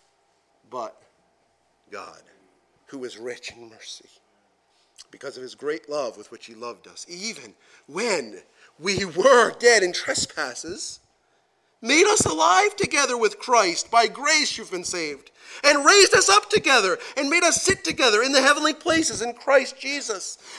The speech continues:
that in the ages to come he might show the exceeding riches of his grace. Who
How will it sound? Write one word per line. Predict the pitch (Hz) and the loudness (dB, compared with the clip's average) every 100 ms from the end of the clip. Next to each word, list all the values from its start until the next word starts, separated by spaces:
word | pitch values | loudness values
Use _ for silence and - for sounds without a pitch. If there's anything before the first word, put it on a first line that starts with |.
| - | -2
that | 262 | -2
in | 277 | 0
the | 269 277 294 | -2 -2 0
ages | 320 233 208 | 0 -2 -4
to | - | -6
come | - - 571 247 208 - - | -6 4 6 6 2 -12 -6
he | - 403 415 349 | 2 4 4 6
might | 262 - | 4 2
show | - 214 180 160 - - _ - | -2 -4 -4 -8 -20 -20 _ -10
the | 214 233 | -6 -2
exceeding | 208 - - 247 214 | 0 0 0 0 -2
riches | 196 185 180 175 | 0 -2 -2 -6
of | 170 | -8
his | 160 | -10
grace. | - 180 147 123 - - _ _ _ | -6 -4 -4 -6 -14 -20 _ _ _
Who | 170 185 240 | -8 -8 -8